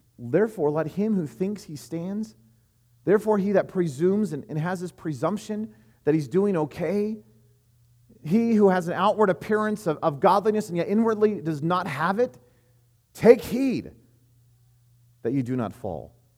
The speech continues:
That, that word "take heed" means to see, to watch carefully, be vigilant,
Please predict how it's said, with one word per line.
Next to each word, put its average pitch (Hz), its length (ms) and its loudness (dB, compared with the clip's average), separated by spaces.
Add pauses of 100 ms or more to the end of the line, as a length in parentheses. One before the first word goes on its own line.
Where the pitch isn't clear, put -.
(140)
That, - 160 -8
that 165 100 2
word 151 180 -2
"take 147 200 -4
heed" 139 300 -8 (480)
means 139 340 -4
to 127 120 -14
see, 135 400 -8
to 139 160 -8
watch 123 320 -2
carefully, 139 440 -6
be 135 200 -8
vigilant, 131 580 -4